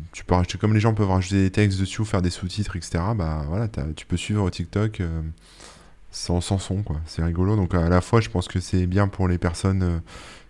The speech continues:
qui, euh, qui sont malentendantes, et cetera. Puis en même temps, bah, pour les gens qui regardent sans le son, comme moi, de temps en temps, bah, ça peut être pas mal aussi, quoi. Et du coup, ça permet de te capturer, en fait, euh, directement, sans, euh, parce que si tu lançais TikTok sans le son, euh, machin,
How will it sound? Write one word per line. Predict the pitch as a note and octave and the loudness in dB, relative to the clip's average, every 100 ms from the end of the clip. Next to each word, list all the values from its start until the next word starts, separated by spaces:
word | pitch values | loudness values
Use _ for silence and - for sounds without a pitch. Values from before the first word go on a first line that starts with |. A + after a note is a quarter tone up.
| - | -18
qui, | - E2+ E2+ | -8 -2 0
euh, | E2 D#2+ D#2 D#2+ D#2+ | 2 2 2 0 -2
qui | - | -4
sont | F2 E2 | -2 0
malentendantes, | E2+ E2+ E2 E2 E2 F2 F2 | 2 2 0 0 0 0 -2
et | D#2+ | -6
cetera. | - E2 C3+ | -4 -2 -2
Puis | - | 0
en | D#2+ | 0
même | D#2+ | 0
temps, | G#2 A2+ | 0 0
bah, | G2 D#2+ | 0 -4
pour | D#2 E2 | -4 -2
les | E2+ | 0
gens | F2 | 0
qui | F2+ - E2+ | -2 -4 -6
regardent | D#2+ E2 E2 | -2 -4 -2
sans | D#2 | -6
le | |
son, | D2 E2+ F#2 | -4 -8 -4
comme | E2 | -2
moi, | D#2+ F2 | -2 -2
de | |
temps | - D2+ | -4 -4
en | C#2+ | -4
temps, | D#2+ A2 E2+ | -4 -4 -4
bah, | C#2 | -8
ça | - | -8
peut | D#2+ | -8
être | D2+ | -6
pas | D#2+ | -4
mal | D#2 | -2
aussi, | E2 - | -4 -8
quoi. | F2 F2+ - - - - - - - - | -12 -14 -18 -20 -20 -20 -20 -20 -14 0
Et | E2+ | 2
du | F2+ F#2+ | 2 2
coup, | D3 | 2
ça | D3+ G#2 | 4 6
permet | G#2 A#2 | 6 4
de | A#2 - - | 2 -6 -4
te | G#2 | -2
capturer, | G#2 A#2+ A2 - A2+ A#2+ | 4 4 4 2 2 2
en | G2+ | 0
fait, | - F2 - - - | -2 -6 -10 -14 -6
euh, | E2 D#2+ D#2 D2+ D2+ C#2+ D2 - - - - - - - | -4 -4 -4 -4 -6 -8 -12 -18 -20 -20 -20 -20 -20 -16
directement, | D#2+ F#2+ F#2+ F2+ F#2+ F#2+ B2 A#2+ - - - | -2 2 2 2 -2 -2 -4 -6 -14 -20 -16
sans, | - - G#2 G#2+ G#2 G2+ | -8 -2 0 0 0 0
euh, | F#2+ F#2 F2+ | -2 -2 -2
parce | F2+ | -2
que | F#2 | -2
si | G2 - | -2 -4
tu | G#2+ A#2 | -2 2
lançais | A2 A2+ | 2 0
TikTok | G#2+ G#2+ A2+ A2 | -4 -2 -2 0
sans | A2 | 0
le | G#2 | 0
son, | - A2+ A2 F#2+ | 0 0 2 2
euh, | |
machin, | F2+ F2+ A#2 B2 | 0 -2 0 0